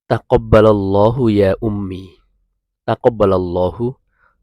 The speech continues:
আল্লাহ কবুল করুন, ইয়া উম্মি, হে আমার মা। উমর, মুংদু মাতা ওয়া আনতা হুনা। উমর,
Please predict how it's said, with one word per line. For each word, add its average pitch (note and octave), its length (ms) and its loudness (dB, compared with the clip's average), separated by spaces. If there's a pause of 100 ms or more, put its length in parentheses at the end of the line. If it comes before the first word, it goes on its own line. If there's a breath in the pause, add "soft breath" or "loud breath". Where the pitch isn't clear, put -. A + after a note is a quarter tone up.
আল্লাহ A2 420 0
কবুল G#2 280 0
করুন, G2+ 440 -6 (460)
ইয়া G#2 240 0
উম্মি, A2+ 500 -4 (340)
হে G#2 160 -2
আমার F#2 300 -4
মা। E2+ 220 -10 (1080)
উমর, A#2 240 4 (400)
মুংদু C3 440 0
মাতা C3+ 500 0
ওয়া A2+ 200 2
আনতা A#2 340 0
হুনা। G2 420 -4 (600)
উমর, A#2+ 360 4